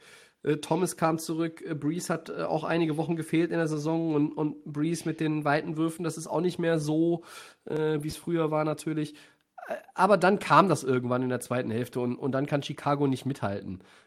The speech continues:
Ähm, sie haben's aber auch in meinen Augen nicht richtig versucht, weil, offensiv, weil sie,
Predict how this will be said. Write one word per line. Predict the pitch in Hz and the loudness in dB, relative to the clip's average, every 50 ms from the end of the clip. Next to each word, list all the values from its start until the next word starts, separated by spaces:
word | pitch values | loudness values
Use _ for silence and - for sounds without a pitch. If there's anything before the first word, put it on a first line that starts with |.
| _ _ - | _ _ -12
Ähm, | - 117 113 113 113 113 117 117 123 - - _ _ _ _ _ | -8 -6 -4 -2 -2 -2 -4 -4 -6 -10 -16 _ _ _ _ _
sie | - 143 143 131 | -4 -2 -2 0
haben's | 123 143 147 190 220 208 - | 4 4 4 4 2 0 0
aber | - 165 160 - - | 0 2 2 2 2
auch | 160 156 156 | 2 0 0
in | 156 143 147 | 0 0 2
meinen | 147 151 160 170 160 | 2 2 0 -2 -2
Augen | - 147 151 151 151 147 | 0 0 0 0 0 2
nicht | 147 147 143 - | 2 0 0 0
richtig | 143 147 139 - - 147 131 - - | 0 0 0 0 0 0 0 0 2
versucht, | - 127 117 107 143 240 254 139 - - - - | 2 2 2 4 4 4 4 4 2 0 -6 0
weil, | 127 135 131 127 127 123 120 120 - - _ | 2 2 4 4 2 2 0 -2 -8 -10 _
offensiv, | - 139 120 135 120 110 110 113 110 107 - | 0 2 2 2 2 0 0 -2 -4 0 2
weil | 143 135 135 131 - - - - _ _ _ _ _ _ _ _ _ _ _ _ _ _ _ _ _ _ - _ _ - | 4 4 4 0 -2 -10 -20 -20 _ _ _ _ _ _ _ _ _ _ _ _ _ _ _ _ _ _ -20 _ _ -8
sie, | - 180 185 | -8 -8 -8